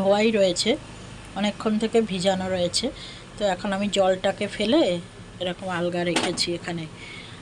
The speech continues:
আর কড়াইতে তেল দিয়ে দিয়েছি। তো প্রথমে আমি একটা বেরেস্তা বানিয়ে নেব, ওই জন্য পেঁয়াজটাকে এইভাবে কুচিয়ে রেখেছি। তো কিছুটা এর, এর মধ্যে ইয়েতে যাবে, চিকেনের মধ্যে যাবে, ওই জন্য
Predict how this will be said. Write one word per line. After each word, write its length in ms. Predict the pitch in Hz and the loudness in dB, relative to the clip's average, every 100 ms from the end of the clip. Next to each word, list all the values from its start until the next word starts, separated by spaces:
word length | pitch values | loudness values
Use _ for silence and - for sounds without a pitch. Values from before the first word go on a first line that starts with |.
| - 190 | -12 -10
আর 80 | 180 | -2
কড়াইতে 380 | 196 190 190 190 208 | 2 2 0 -4 -2
তেল 160 | 208 190 196 | -2 -2 -2
দিয়ে 160 | 208 202 | -4 -4
দিয়েছি। 340 | 208 208 - 330 - - - - - - - - - - - - | -4 -2 0 -2 -4 -18 -18 -18 -18 -20 -20 -20 -18 -18 -18 -6
তো 60 | 185 180 | -6 0
প্রথমে 360 | 190 196 196 208 196 | 0 2 2 2 2
আমি 120 | 202 202 | 0 -2
একটা 220 | - 208 202 185 - - - - 190 180 | 0 2 2 0 -4 -8 -12 -8 -4 2
বেরেস্তা 420 | 190 190 190 220 202 | 4 2 0 0 2
বানিয়ে 260 | 190 196 196 | 2 0 0
নেব, 120 | 196 269 254 | 2 4 4
ওই 60 | 196 | 2
জন্য 160 | 185 190 - | 0 -2 -2
পেঁয়াজটাকে 540 | 196 185 - 202 190 | 0 2 0 -2 0
এইভাবে 300 | 202 180 190 196 | 0 0 0 -2
কুচিয়ে 300 | 190 175 208 190 | -4 -2 0 0
রেখেছি। 360 | 175 185 - 233 - - - - - - - - | 0 -2 -2 -2 -6 -14 -20 -20 -20 -20 -18 -12
তো 60 | 226 | -2
কিছুটা 340 | 254 233 262 269 269 | 0 2 4 4 6
এর, 80 | 247 233 220 233 233 - | 4 0 -4 -2 -2 -2
এর 60 | 233 233 | 0 2
মধ্যে 280 | 233 247 240 226 190 208 | 2 4 4 4 0 0
ইয়েতে 260 | 226 220 214 | 0 0 0
যাবে, 200 | 180 170 285 - - - - | 0 0 -2 -6 -20 -14 -8
চিকেনের 400 | 240 233 220 220 | -4 2 2 4
মধ্যে 180 | 220 214 208 | 2 0 -2
যাবে, 180 | 190 196 220 | -2 -2 -2
ওই 60 | 208 | -2
জন্য 140 | 196 | -2